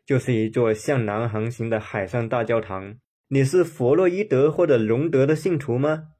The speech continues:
那你的阐释可以是丰富无穷无尽的。”我最近读到一个操作电子脑的年轻人对《白鲸》的全新解释，一言以蔽之，他说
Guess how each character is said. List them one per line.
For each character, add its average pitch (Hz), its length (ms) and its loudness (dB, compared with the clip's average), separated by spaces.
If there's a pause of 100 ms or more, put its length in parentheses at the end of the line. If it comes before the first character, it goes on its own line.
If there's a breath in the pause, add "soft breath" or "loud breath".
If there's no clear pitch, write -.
那 127 140 0
你 107 240 -2
的 107 120 0
阐 104 280 -6
释 110 260 0
可 113 200 -2
以 110 120 4
是 113 140 0
丰 156 380 0
富 120 320 0
无 120 100 -2
穷 131 260 0
无 117 80 -2
尽 139 220 -4
的。” 104 220 -4 (400)
我 139 120 2
最 196 200 4
近 190 160 4
读 123 120 2
到 147 140 6
一 143 60 6
个 151 100 4
操 147 260 0
作 156 160 4
电 147 220 2
子 131 100 -2
脑 107 200 0
的 104 80 0
年 101 200 -4
轻 131 140 -4
人 110 160 -2
对 131 200 2
《白 104 200 -2
鲸》 120 180 -2
的 110 80 0
全 104 260 -6
新 127 180 -4
解 117 180 -8
释， - 320 -10 (520 soft breath)
一 180 160 2
言 123 200 2
以 107 80 0
蔽 120 240 0
之， 113 360 -4
他 117 140 -4
说 110 300 -2